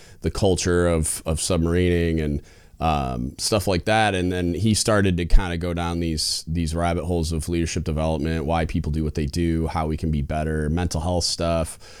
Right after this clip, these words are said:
all kinds of different avenues. Uh, and so it's always fun to, to get him to explore those concepts with me, uh, especially 'cause he was, he did one tour on a submarine and then separated. And so now he's in the civilian,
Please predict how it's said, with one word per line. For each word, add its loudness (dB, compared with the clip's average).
all 2
kinds 2
of 0
different 0
avenues. 2
Uh, 2
and 2
so 2
it's 2
always 4
fun 2
to, 2
to 0
get 2
him 2
to 0
explore 2
those 2
concepts -2
with -2
me, 2
uh, 4
especially 2
'cause 2
he 4
was, 4
he 2
did 4
one 4
tour 2
on 2
a 2
submarine 2
and 2
then 0
separated. 0
And 0
so -2
now 2
he's 2
in 2
the 2
civilian, 2